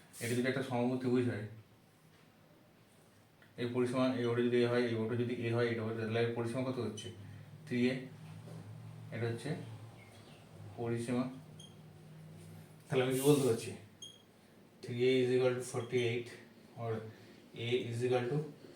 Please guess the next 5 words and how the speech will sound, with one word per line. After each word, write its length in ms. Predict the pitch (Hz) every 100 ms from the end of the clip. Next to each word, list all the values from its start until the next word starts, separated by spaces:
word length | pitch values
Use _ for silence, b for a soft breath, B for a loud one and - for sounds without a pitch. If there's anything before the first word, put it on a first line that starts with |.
| - -
forty-eight 680 | 110 - 123 113 117 120 120
by 120 | 98 - - - - - -
three 200 | 120 117
সমান 180 | 117 120 120
ষোলো 240 | - 113